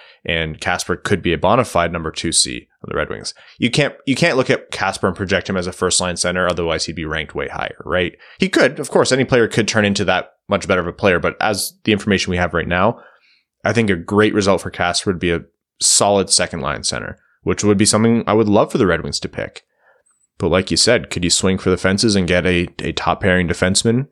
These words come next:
if Nemec or Jiricek are there? Could you get Geekie, who could be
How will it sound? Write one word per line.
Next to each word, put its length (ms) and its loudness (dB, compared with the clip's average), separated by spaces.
if 220 -8
Nemec 340 -2
or 100 4
Jiricek 520 0
are 60 -2
there? 220 4
Could 180 -6
you 100 0
get 240 0
Geekie, 460 2
who 200 2
could 260 0
be 400 0